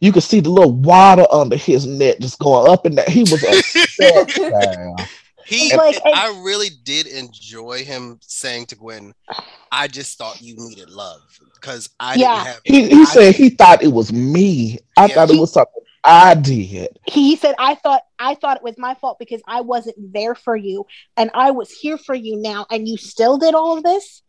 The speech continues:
Speaker 3: I'm done."
Speaker 1: And then when she
Speaker 3: He just
Speaker 1: tried to say, "But Jackie was God." No. No, he wasn't hearing none of that shit, and I love that.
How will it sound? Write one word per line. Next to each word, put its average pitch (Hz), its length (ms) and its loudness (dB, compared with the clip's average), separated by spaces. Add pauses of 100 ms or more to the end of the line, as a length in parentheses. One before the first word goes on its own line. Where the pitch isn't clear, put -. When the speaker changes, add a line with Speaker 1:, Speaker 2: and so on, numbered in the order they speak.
(160)
Speaker 3:
I'm 240 220 -4
done." 202 400 -4 (180)
Speaker 1:
And 151 140 4
then 180 140 4
when 175 80 4
she - 100 0
Speaker 3:
He 220 60 2
just - 120 -2
Speaker 1:
tried 175 260 8
to 160 80 2
say, 151 360 4 (460)
"But 226 300 0
Jackie 202 400 -2
was 202 160 2
God." 202 440 2 (180)
No. 127 500 2 (920)
No, 143 280 4
he 220 100 6
wasn't 131 320 2
hearing 117 460 -6
none 117 240 -6
of 107 100 -8
that 95 240 -8
shit, 110 380 -6
and 110 100 -8
I 104 60 -8
love 98 460 -8
that. 85 260 -10